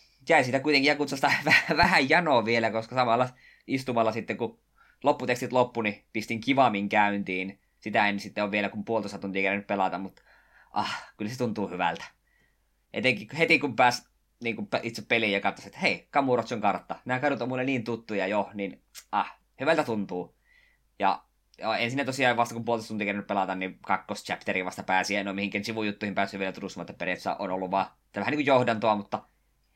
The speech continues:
hyvältä se, hyvältä sekin tuntuu. Ja olen jo nyt tykästynyt siihen, että on tällainen hieno mekaniikka, että Majima Everywhere, että ihan milloin tahansa ilmeisesti on mahdollista. Majima vaan tulee jostain ja sitten alkaa nyrkkitappelut, että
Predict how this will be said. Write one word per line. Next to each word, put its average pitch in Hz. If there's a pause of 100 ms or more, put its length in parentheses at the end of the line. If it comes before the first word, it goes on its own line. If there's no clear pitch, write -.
(160)
hyvältä 190
se, 226
hyvältä 277
sekin 226
tuntuu. 127
Ja 117 (240)
olen 113
jo 147
nyt 127
tykästynyt 117
siihen, 101
että 92 (880)
on 104
tällainen 113
hieno 131
mekaniikka, 123
että 120
Majima 135
Everywhere, 110
että 98
ihan 107
milloin 120
tahansa 113
ilmeisesti 104
on 104
mahdollista. 101
Majima 110
vaan 104
tulee 113
jostain 101
ja 98
sitten 98
alkaa 104
nyrkkitappelut, 92
että -